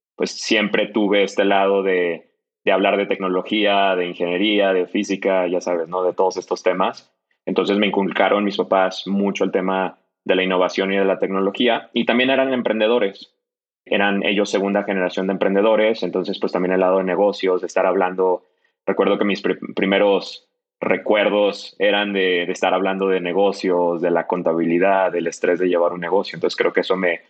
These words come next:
me formó y es lo que me hizo buscar, pues, estudiar primero ingeniería, que, que era algo que me fascinaba, todo el tema de la innovación, de, de todo el tema de cómo crear productos y hacer algo que impacte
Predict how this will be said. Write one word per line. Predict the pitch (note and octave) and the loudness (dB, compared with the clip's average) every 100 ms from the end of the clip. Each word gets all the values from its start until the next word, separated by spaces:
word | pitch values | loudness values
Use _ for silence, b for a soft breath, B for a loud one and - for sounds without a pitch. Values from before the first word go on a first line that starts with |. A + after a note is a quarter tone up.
| _ _ _ | _ _ _
me | G2+ F2+ | -4 0
formó | F#2 F2+ A2 G#2+ - _ _ _ _ - | 2 2 2 0 -2 _ _ _ _ 0
y | G2 | 2
es | |
lo | G2+ G#2+ | 2 2
que | A2+ G2+ | 2 2
me | G2 G2+ | 0 -2
hizo | G2+ A2+ | -2 -2
buscar, | G#2+ G2+ - G#2 G2+ G2 - _ _ _ _ | -2 -4 0 2 2 0 -6 _ _ _ _
pues, | - - | -4 -2
estudiar | G2 G#2+ G#2 G#2 | 0 0 0 2
primero | A#2 A2+ A2+ A2+ G#2 F2+ E2 E2+ | 0 2 2 2 0 -2 -4 -6
ingeniería, | F#2+ F#2 F2+ G2 B2 G2+ | -8 -4 -2 0 2 0
que, | - E2+ D#2+ | 0 -2 -2
que | F#2+ | 0
era | F#2+ | 2
algo | F#2 F#2 F#2+ F2+ F2 - _ | 0 0 0 0 -4 -10 _
que | - | -4
me | F2 | -4
fascinaba, | E2+ F2 F2+ G2 A2 F2 | -2 -4 -2 0 2 0
todo | F#2 F#2 | 0 0
el | |
tema | F2+ F2+ F2+ | 0 0 0
de | |
la | F2+ | 0
innovación, | E2+ E2 E2 - F#2 F2+ F2+ E2+ | -2 -2 -2 0 0 0 0 -2
de, | E2+ E2+ E2 - _ - | 0 0 -2 -6 _ -4
de | E2+ | -4
todo | - G2 F2+ F#2 F#2 F2+ - _ _ _ _ - | -2 -2 2 2 4 2 -2 _ _ _ _ -4
el | F#2+ F2 - | 0 0 0
tema | F#2+ F#2 F#2 F#2 E2+ - | 0 2 2 2 -2 -6
de | E2 F2+ E2+ - | -2 0 0 -2
cómo | - F#2+ G2 | -2 0 0
crear | G2+ F#2+ F#2 F2+ | 2 2 2 0
productos | - F2+ F2+ F#2+ - F#2 F2 | -2 -2 -2 -4 -2 0 0
y | |
hacer | F2+ - F2+ | -2 0 2
algo | F2+ F2+ F2+ | 2 0 -2
que | F2 | -4
impacte | E2+ - F2 E2+ - E2+ E2 | -6 -4 -4 -4 -2 -2 -2